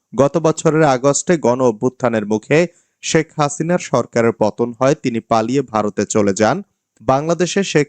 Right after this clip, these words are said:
হাসিনার বিরুদ্ধে মানবতা বিরোধী অপরাধের বিচার প্রক্রিয়া শুরু হয়েছে। সংবাদ মাধ্যমে টিউলিপের বিরুদ্ধে একাধিক অভিযোগ নিয়ে শোরগোল হয়েছে। এর মধ্যে টিউলিপ কিংবা তার মায়ের বিরুদ্ধে প্রভাব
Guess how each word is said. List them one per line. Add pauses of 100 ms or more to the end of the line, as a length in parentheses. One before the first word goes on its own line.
হাসিনার
বিরুদ্ধে
মানবতা
বিরোধী
অপরাধের
বিচার
প্রক্রিয়া (300)
শুরু
হয়েছে। (440)
সংবাদ
মাধ্যমে
টিউলিপের
বিরুদ্ধে (140)
একাধিক (140)
অভিযোগ
নিয়ে
শোরগোল
হয়েছে।
এর
মধ্যে (460)
টিউলিপ
কিংবা
তার
মায়ের
বিরুদ্ধে
প্রভাব